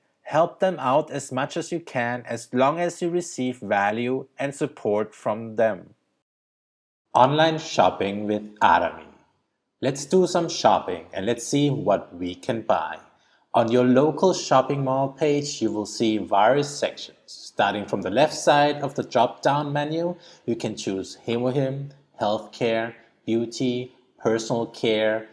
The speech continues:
living, food, and a more section with miscellaneous sets, shopping bags, and product catalogs. Please be aware that not all countries have the same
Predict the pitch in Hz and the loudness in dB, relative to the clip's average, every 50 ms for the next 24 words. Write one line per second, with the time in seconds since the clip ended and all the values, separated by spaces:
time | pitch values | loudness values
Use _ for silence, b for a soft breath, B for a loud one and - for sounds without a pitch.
0 | b b b b _ - 101 107 110 107 117 117 113 113 117 117 117 110 _ _ | b b b b _ -2 0 0 2 2 2 0 0 -2 -4 -8 -10 -14 _ _
1 | - - - 113 110 110 110 107 110 B B B B B _ 107 110 107 107 104 | -20 -4 -2 2 2 2 2 0 -2 B B B B B _ -4 0 0 0 0
2 | 104 101 98 98 95 95 95 - - - 107 101 - - - - 120 113 104 104 | 0 0 0 0 0 -2 -4 -2 -2 -2 -2 -2 -4 -8 -6 -6 -4 -4 -4 -6
3 | 101 - - 104 110 104 - - - 110 107 120 131 143 160 160 151 143 143 - | -6 -8 -8 -8 -8 -8 -6 -4 -4 -2 0 0 0 0 0 -2 -2 -4 -4 0
4 | - 143 135 135 - - - - - - - - 117 104 - - 131 123 117 107 | 2 2 2 2 0 -8 -18 -18 -14 -12 -2 2 2 2 2 0 -6 -6 -2 0
5 | 117 117 120 123 127 - - - - 92 90 92 90 _ _ - - 101 104 107 | 0 0 0 -2 -4 -6 -10 -10 -10 -10 -10 -12 -16 _ _ -6 -4 -2 0 0
6 | 117 113 117 120 - - _ - - 120 107 - - 80 87 80 78 73 - _ | 0 0 0 -2 -6 -14 _ -4 0 2 2 2 2 -2 -4 -6 -6 -8 -10 _
7 | - - - _ _ b b b b b b b b b b _ - 170 180 170 | -20 -20 -20 _ _ b b b b b b b b b b _ 0 0 0 0
8 | 175 - - 175 165 160 156 131 113 123 113 113 120 120 - 127 117 113 - 127 | -2 -2 2 6 6 6 6 6 4 4 4 4 4 2 2 0 -2 -2 -4 -4
9 | 123 123 127 123 123 123 - - - - 123 123 127 139 143 143 - - 117 110 | 0 2 4 2 2 0 -4 -14 2 8 10 10 10 10 6 2 0 2 2 2
10 | 110 107 - 131 127 127 127 - - 101 95 92 - - 95 - - - - 95 | 2 2 4 4 4 4 4 2 2 4 4 2 2 -4 -6 -4 -4 -2 -2 -2
11 | 90 95 98 101 | 0 0 -4 -4